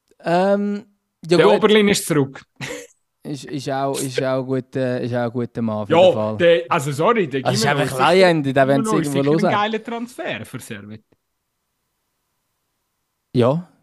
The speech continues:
Speaker 1: Immer noch ist ein guter Transfer. Vor allem, es ist auch ein, ein eigener, also er geht quasi back to the roots, ist ein cooler Transfer. Hat gegen Servet immer besonders gut gespielt, vielleicht spielt er auch für Servet besonders gut.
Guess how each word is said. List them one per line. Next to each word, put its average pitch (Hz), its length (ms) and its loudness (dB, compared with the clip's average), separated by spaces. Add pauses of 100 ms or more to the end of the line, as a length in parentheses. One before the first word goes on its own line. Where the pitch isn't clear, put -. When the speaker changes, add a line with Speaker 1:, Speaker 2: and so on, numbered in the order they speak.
(160)
Speaker 1:
Immer 214 100 2
noch 190 100 2
ist 123 80 -4
ein 113 60 -8
guter 139 220 -6
Transfer. 160 480 -6
Vor 139 140 4
allem, 151 280 6
es 139 120 -2
ist 135 100 -6
auch 135 180 0
ein, 131 100 -2
ein 123 480 -6
eigener, 160 520 -6
also 131 180 -4
er 123 40 -8
geht 131 180 -6
quasi 127 300 -6
back 123 200 -6
to - 120 -20
the 120 80 -8
roots, 135 340 -6
ist - 60 -18
ein - 100 -20
cooler 180 160 -8
Transfer. - 460 -8 (1000)
Hat 151 120 -6
gegen 165 140 -2
Servet 190 440 4
immer 190 220 0
besonders 196 480 -6
gut 196 160 -2
gespielt, 180 320 -12
vielleicht 151 200 -10
spielt 147 240 -10
er 127 80 -6
auch - 40 -12
für 127 100 -8
Servet 151 400 -2
besonders 151 420 -8
gut. - 380 -16